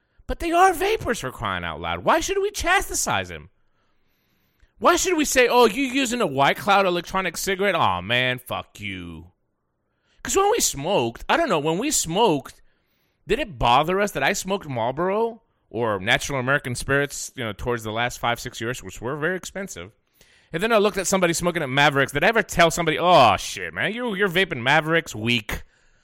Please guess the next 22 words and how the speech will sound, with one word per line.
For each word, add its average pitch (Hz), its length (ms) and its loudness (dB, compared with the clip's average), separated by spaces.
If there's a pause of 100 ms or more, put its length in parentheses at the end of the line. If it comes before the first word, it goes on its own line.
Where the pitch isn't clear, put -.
(200)
<laughs> - 880 -20
Are 131 120 2
those 156 200 4
clone 165 500 4
Marlboros? 156 640 0
What 359 200 -16
the 359 120 -8
fuck? 320 320 -6
That 339 160 -6
never 359 220 0
happened 131 480 2
when 123 140 -2
we 123 80 -2
smoked. 139 560 -2 (4000)
We 208 160 -6
need 320 180 -4
to 320 80 -2
reach 240 240 0
out 170 160 0
to 139 60 -16
those 117 220 -6
users 101 600 -8